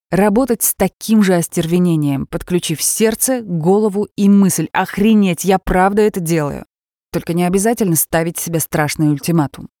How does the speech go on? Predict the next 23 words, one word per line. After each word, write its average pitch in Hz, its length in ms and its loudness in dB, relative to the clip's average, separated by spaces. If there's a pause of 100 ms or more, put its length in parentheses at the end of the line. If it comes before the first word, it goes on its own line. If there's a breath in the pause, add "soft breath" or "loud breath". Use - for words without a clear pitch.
(520)
Решись 196 600 0
воплотить 165 560 -2
в - 20 -8
жизнь 156 380 0
личность, 170 540 -4
которая 165 460 -4
исполняет 170 580 -4
желания 165 500 -2
твоего 151 340 -4
сердца. - 480 -6 (640)
Решись 214 480 2
рисковать, 226 800 0
делать 233 440 0
ошибки, 160 480 -6
выглядеть 254 600 4
глупо, 208 460 0
одерживать 269 640 0
победы, 208 440 0
быть 180 260 -4
с - 40 -6
собой 202 400 -2
предельно 196 480 0
искренним. 156 720 -6